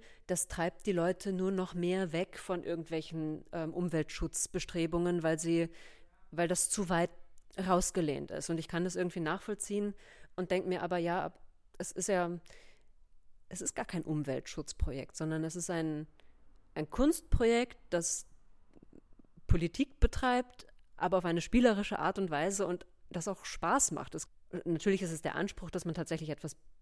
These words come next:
verändert und bewegt und auch den, einen Gesprächsbeitrag leistet. Aber es geht jetzt nicht darum, dass wir das jetzt gestalten wollen, sondern wir wollen nur eine Möglichkeit aufzeigen,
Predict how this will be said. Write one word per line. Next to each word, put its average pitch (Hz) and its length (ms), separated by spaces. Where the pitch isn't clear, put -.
verändert 170 420
und 151 160
bewegt 160 360
und 151 200
auch - 180
den, 143 440
einen 156 260
Gesprächsbeitrag 214 680
leistet. 208 460
Aber 165 180
es 165 100
geht - 140
jetzt 160 160
nicht 190 180
darum, 170 200
dass 156 200
wir 170 120
das 156 160
jetzt - 240
gestalten - 500
wollen, 143 240
sondern 147 260
wir 151 140
wollen 156 160
nur 156 80
eine 151 140
Möglichkeit 165 580
aufzeigen, 151 560